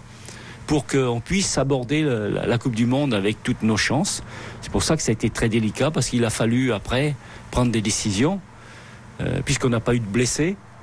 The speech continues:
on n'a pas eu de, d'absence, hein. Donc, euh, les vingt-deux joueurs que j'avais dans la tête, eh bien, j'ai, il a, il a fallu les, les,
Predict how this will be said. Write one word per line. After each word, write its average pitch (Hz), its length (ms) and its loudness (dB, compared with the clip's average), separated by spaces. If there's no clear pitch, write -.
on 104 100 0
n'a 104 140 2
pas 113 160 2
eu 113 80 4
de, 101 320 2
d'absence, 147 680 0
hein. 101 300 2
Donc, 135 320 0
euh, 98 200 2
les 98 140 2
vingt-deux 131 400 2
joueurs 127 320 0
que - 120 -6
j'avais 107 280 0
dans 107 140 0
la 92 100 2
tête, 147 380 -2
eh 104 80 2
bien, 113 220 4
j'ai, 107 240 2
il 95 100 0
a, 95 120 2
il 92 320 2
a 85 120 2
fallu 104 340 2
les, 85 380 0
les, - 100 0